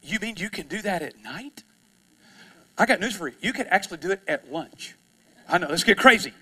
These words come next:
okay? Let's get crazy this week. You could do it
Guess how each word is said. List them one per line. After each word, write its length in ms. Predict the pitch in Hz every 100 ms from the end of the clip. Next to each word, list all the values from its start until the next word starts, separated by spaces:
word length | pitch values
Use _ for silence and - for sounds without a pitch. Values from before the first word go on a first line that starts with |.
| _
okay? 260 | - 151 - - - - - - - - - - - - -
Let's 140 | -
get 140 | - 156
crazy 400 | - 262 269 175
this 220 | 139 -
week. 260 | 113 - - _ _ _ _ _ _ _ _ _ -
You 80 | 220
could 160 | 240
do 160 | 175 277
it 140 | 233